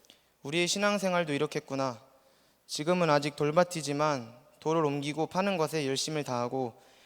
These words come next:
힘과 시간 그리고 노력을 쏟아부었을 때 조금씩 평탄화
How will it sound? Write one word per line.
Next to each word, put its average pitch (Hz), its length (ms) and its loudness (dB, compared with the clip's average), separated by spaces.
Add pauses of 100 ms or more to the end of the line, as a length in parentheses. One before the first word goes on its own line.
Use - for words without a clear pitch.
(260)
힘과 190 300 2
시간 165 500 0 (140)
그리고 135 220 -8
노력을 156 360 2
쏟아부었을 165 640 2
때 139 260 -2
조금씩 160 420 -8
평탄화 180 580 0